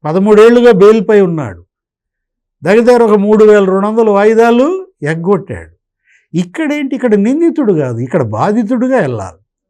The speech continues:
కొడికత్తి సీను కేసు కానీ, గులకరాయి ఇక్కడ కేసు కానీ వెళ్ళి బాధితుడుగా నాకు ఆడు కొట్టాడు, దెబ్బ తగిలింది, గుచ్చాడు, రక్తం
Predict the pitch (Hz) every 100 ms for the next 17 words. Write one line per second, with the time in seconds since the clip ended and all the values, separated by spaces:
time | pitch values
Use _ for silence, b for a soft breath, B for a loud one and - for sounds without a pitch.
0 | _ - 190 190 175 170 170 185 175 175
1 | 170 165 170 175 190 - b b b 117
2 | 175 180 185 180 170 139 143 b b _
3 | 147 202 185 170 185 190 175 180 180 196
4 | 131 127 202 247 285 123 170 196 190 214
5 | 196 202 247 190 143 151 123 135 160 160
6 | 208 196 208 233 156 151 175 185 180 180
7 | 175 196 226 b b 120 127 170 - 214
8 | 202 196 220 185 120 - 202